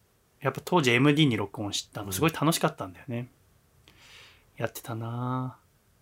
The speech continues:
Speaker 2: ゆいもすごくエムディーで聞いてたよ。
Speaker 1: 懐かしい。
Speaker 2: 今だからあの、その実家この間消滅してさ、
Speaker 1: はい。
Speaker 2: その時溜まってた二千枚ぐらいのエムディー、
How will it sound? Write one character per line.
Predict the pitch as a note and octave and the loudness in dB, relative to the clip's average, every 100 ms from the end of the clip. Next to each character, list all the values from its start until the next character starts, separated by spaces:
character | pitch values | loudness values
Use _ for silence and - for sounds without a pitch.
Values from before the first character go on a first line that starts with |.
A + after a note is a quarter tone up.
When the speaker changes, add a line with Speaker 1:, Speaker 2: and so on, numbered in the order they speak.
| _ _ - - - | _ _ -20 -20 -6
Speaker 2:
ゆ | C3 A#2+ | -2 -2
い | |
も | A2 G#2 G#2 G2+ | -2 -6 -10 -12
す | - A2+ | -10 -8
ご | C3 | -8
く | - - C#3 | -8 2 2
エ | B2 | 4
ム | A#2+ | 0
デ | A#2+ | -2
ィ | |
ー | |
で | A2+ | -4
聞 | - A2+ | -8 -12
い | |
て | - | -8
た | A#2 | -6
よ。 | G2+ F#2+ _ _ _ _ _ _ _ _ _ _ _ _ | -6 -8 _ _ _ _ _ _ _ _ _ _ _ _
Speaker 1:
懐 | - | -4
か | F#3 | 2
し | |
い。 | |
Speaker 2:
今 | E3 | 4
だ | B2 | 4
か | A#2 A2+ | 2 2
ら | G#2+ | 2
あ | |
の、 | G#2+ G2+ G2 G#2 - _ _ _ _ | -2 -4 -6 -10 -14 _ _ _ _
そ | - | -4
の | C3 A2 | -2 0
実 | A#2+ - | -2 0
家 | - C#3+ | 4 4
こ | - | 6
の | C#3 | 4
間 | C3+ B2+ B2 B2 - _ - | 4 4 2 0 -4 _ -4
消 | - B2 | 2 4
滅 | A#2 - | 2 -2
し | - | -4
て | A2 | -4
さ、 | - A2+ - - | -4 -6 -6 -2
Speaker 1:
は | A2+ | 0
い。 | E2 | 0
Speaker 2:
そ | - | -2
の | B2+ | -2
時 | B2 | -4
溜 | - B2 | -4 0
ま | B2 | 0
っ | |
て | - | -2
た | - F#2+ - _ _ _ _ _ - - | -10 -10 -12 _ _ _ _ _ -20 -8
二 | B2 A#2 | -4 2
千 | C3+ C#3 | 2 6
枚 | C#3 | 6
ぐ | C#3 | 8
ら | C3 | 6
い | |
の | G2+ | 4
エ | G2+ | -2
ム | G#2 | -4
デ | G2+ | -6
ィ | G2+ | -8
ー、 | A#2+ | -12